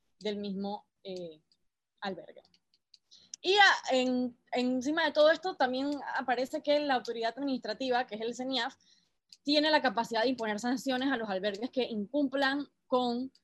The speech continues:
cualquiera de, de los reglos o con, que vulneren el cumplimiento de cualquiera de las disposiciones de la norma. Y entonces, si la falta es muy grave, dice que esto,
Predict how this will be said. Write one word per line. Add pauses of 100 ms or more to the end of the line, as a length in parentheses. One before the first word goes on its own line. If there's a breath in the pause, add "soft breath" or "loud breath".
(340)
cualquiera
de,
de (120)
los
reglos
o
con,
que
vulneren
el
cumplimiento
de
cualquiera
de
las
disposiciones (160)
de
la
norma. (800 soft breath)
Y
entonces,
si
la
falta
es
muy
grave,
dice
que (260)
esto,